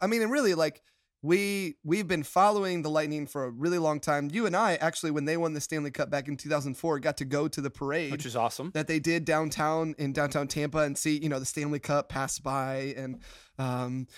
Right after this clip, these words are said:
Speaker 1: just a really cool thing to be brought back to,
Speaker 2: Yeah.
Speaker 1: to Tampa Bay. And what's, what's funny, too, is, uh, and I'm just thinking about this now, but in two thousand four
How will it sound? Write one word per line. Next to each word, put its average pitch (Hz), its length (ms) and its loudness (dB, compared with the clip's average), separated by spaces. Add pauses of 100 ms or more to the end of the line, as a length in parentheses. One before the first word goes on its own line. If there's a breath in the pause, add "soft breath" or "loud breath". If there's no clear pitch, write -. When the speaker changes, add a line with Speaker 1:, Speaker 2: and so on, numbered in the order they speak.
Speaker 1:
just 262 200 0
a 233 40 4
really 269 200 4
cool 233 180 2
thing 247 240 2
to 190 60 -2
be 165 120 2
brought 160 320 2
back 175 280 2
to, 180 100 0
Speaker 2:
Yeah. 165 200 4
Speaker 1:
to 151 140 -8
Tampa 170 260 -4
Bay. 170 200 4
And 196 140 4
what's, - 260 0
what's 165 200 -4
funny, 240 280 0
too, 147 440 0 (560 soft breath)
is, 139 380 -2
uh, 147 220 4
and - 20 0
I'm 156 120 2
just 170 120 0
thinking 214 160 4
about 180 120 -2
this 165 160 -2
now, 180 200 2
but 151 140 -2
in 147 80 -2
two 214 160 0
thousand 214 360 4
four 160 440 2